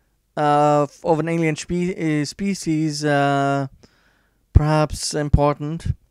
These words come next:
Wasn't that an emergency? Why didn't he call when, uh, Ultron took over the world? Why didn't he call when, uh,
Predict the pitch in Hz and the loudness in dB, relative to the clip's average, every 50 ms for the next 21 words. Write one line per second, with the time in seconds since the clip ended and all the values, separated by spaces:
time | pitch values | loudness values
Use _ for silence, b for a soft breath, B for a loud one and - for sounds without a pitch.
0 | _ _ _ _ - - 160 170 165 175 175 180 170 170 160 160 160 156 151 151 | _ _ _ _ -4 0 0 0 2 2 2 2 2 2 0 0 -2 -2 0 0
1 | 151 151 143 151 151 143 - 156 156 165 185 185 - - _ _ _ _ _ _ | 0 0 -2 -4 -6 -6 -6 -6 -6 -6 -8 -8 -12 -18 _ _ _ _ _ _
2 | _ _ _ _ _ _ b b b b b b b b b b b - 156 175 | _ _ _ _ _ _ b b b b b b b b b b b -2 4 4
3 | 190 214 226 240 240 240 240 220 226 233 226 226 220 214 214 226 220 202 - - | 6 6 6 6 4 4 2 0 0 0 0 0 0 0 0 -2 -4 -2 0 2
4 | 226 220 214 202 202 214 202 202 202 202 196 - 233 226 214 - - 180 156 147 | 4 4 4 4 4 4 4 4 2 2 4 4 4 4 4 2 -2 -2 -2 -2
5 | - 147 139 - 139 139 131 131 131 131 123 123 123 120 - - - 170 170 170 | -4 -6 -6 -4 -4 -4 -4 -6 -6 -6 -6 -6 -6 -8 -10 -6 -2 2 2 2
6 | 170 156 160 160 160 156 143 151 151 151 151 151 139 135 - 160 151 151 151 147 | 2 2 0 -2 -2 -4 -4 -4 -4 -4 -4 -6 -6 -2 0 2 4 4 4 4
7 | 151 151 156 156 151 151 147 | 2 2 2 0 0 0 -2